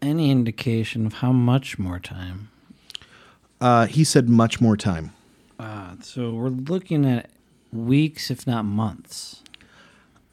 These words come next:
Speaker 2: Uh, at least. At the very least.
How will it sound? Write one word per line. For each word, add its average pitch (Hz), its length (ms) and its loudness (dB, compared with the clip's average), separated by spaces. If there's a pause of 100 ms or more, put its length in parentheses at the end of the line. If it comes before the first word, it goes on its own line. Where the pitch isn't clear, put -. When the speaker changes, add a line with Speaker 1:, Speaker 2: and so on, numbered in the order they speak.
(400)
Speaker 2:
Uh, 123 420 4
at 127 160 4
least. 117 1000 -6 (800)
At 135 140 0
the 123 80 2
very 127 320 6
least. 113 1160 0